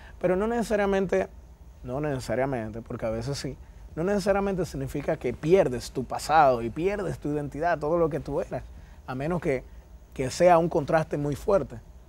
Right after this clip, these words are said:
Y a veces sí lo requiere, vuelvo y digo, y hay que subrayarlo. Pero estos amigos que, que, que hemos crecido del colegio, todavía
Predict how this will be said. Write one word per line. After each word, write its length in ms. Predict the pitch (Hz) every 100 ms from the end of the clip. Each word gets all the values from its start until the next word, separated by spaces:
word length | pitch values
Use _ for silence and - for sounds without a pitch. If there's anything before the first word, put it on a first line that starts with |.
| - - - - - - -
Y 100 | 151
a 80 | 135
veces 300 | 147 151 156
sí 180 | - 151
lo 140 | 147
requiere, 500 | 120 117 175 151 113 123
vuelvo 280 | 127 123 131
y 40 |
digo, 280 | 147 175 117
y 40 |
hay 140 | 110 117
que 140 | 147
subrayarlo. 600 | 131 127 139 139 190 123 107 - - - - -
Pero 340 | 147 151 147 143
estos 420 | 147 160 208 185
amigos 520 | 175 185 196 208 208 -
que, 300 | 139 117 117 -
que, 320 | - 120 110 -
que 80 | 135
hemos 180 | 143
crecido 560 | 156 170 - 160 190 180
del 180 | 139 123
colegio, 420 | - 123 180 190 - - - - - -
todavía 560 | 143 139 180 165 143